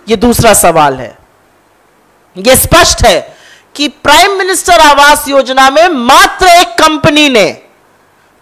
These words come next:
चौदह हजार करोड़ का चूना लगाया, अठारह सौ करोड़ की interest subsidy ली,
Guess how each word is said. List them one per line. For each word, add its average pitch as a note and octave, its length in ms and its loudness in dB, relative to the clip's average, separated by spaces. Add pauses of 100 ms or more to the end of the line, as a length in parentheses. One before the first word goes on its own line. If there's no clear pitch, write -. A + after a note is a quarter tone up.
चौदह D4+ 340 2
हजार D#4+ 400 4
करोड़ D4+ 320 4
का D4 160 2
चूना C#4+ 440 0
लगाया, E4+ 520 4 (460)
अठारह C#4+ 500 2
सौ D4+ 180 2
करोड़ D4 300 4
की C#4 120 -4
interest C#4 520 0
subsidy D4 440 -2
ली, D4 320 -2